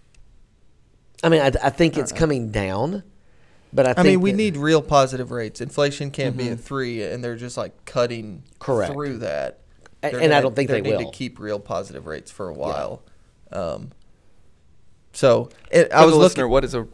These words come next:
Speaker 2: what is a real positive
Speaker 3: Well,
Speaker 2: rate?
Speaker 3: just the, the, um, the interest rate is higher than the rate of inflation,
Speaker 2: Mm-hmm.
Speaker 3: right? And so we were at, interest rates were, call it zero for a long time or
Speaker 2: Mm-hmm.
Speaker 3: near zero,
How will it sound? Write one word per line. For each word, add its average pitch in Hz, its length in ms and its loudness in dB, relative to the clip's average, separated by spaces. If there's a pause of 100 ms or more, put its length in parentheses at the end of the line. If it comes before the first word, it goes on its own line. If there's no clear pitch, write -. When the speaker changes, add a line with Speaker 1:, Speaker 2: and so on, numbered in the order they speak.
Speaker 2:
what 139 160 -4
is 127 80 -4
a 117 80 -4
real 107 220 -6
positive - 520 -12 (140)
Speaker 3:
Well, - 120 -2
Speaker 2:
rate? 170 40 0
Speaker 3:
just 180 220 -2
the, 143 300 6 (600)
the, 151 380 2 (420)
um, 107 460 -6 (500)
the 139 360 -2
interest 156 380 -6
rate 123 320 -2
is 139 180 -8
higher 127 360 0
than 123 160 -8
the 117 80 -10
rate 107 180 -6
of 104 120 -14
inflation, - 520 -10
Speaker 2:
Mm-hmm. - 500 -14
Speaker 3:
right? 110 240 -4
And 139 100 -14
so 151 80 -6
we 160 120 0
were 165 100 2
at, - 260 -2
interest 156 320 -8
rates 131 240 -6
were, 117 240 -10 (500)
call 123 160 0
it - 120 -6
zero 123 520 -4 (120)
for - 120 -10
a 117 60 -4
long 110 240 -6
time 104 340 -8
or 107 60 -8
Speaker 2:
Mm-hmm. 127 80 -6
Speaker 3:
near 135 220 -6
zero, 110 460 -8